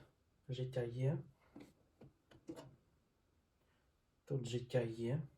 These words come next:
Це самі свіжі яйця. Тут. О, а тут взагалі добре видно кров'яне кільце. Дивіться. Якщо вам видно, бачите? Це вже все.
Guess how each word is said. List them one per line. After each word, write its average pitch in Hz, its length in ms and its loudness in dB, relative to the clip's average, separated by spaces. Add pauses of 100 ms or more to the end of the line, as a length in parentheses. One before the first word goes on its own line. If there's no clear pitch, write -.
(300)
Це - 120 -4
самі 127 220 0
свіжі 127 320 -4
яйця. 123 380 -4 (1300)
Тут. 143 300 -2 (400)
О, 160 340 6
а 135 60 0
тут 175 180 4
взагалі 139 200 6
добре 123 200 6
видно 120 200 6
кров'яне 123 280 6
кільце. - 300 -2
Дивіться. - 400 2 (1200)
Якщо 131 180 0
вам 123 100 6
видно, 139 380 2 (300)
бачите? - 280 -8 (1120)
Це 139 160 -4
вже 131 160 -2
все. - 240 -10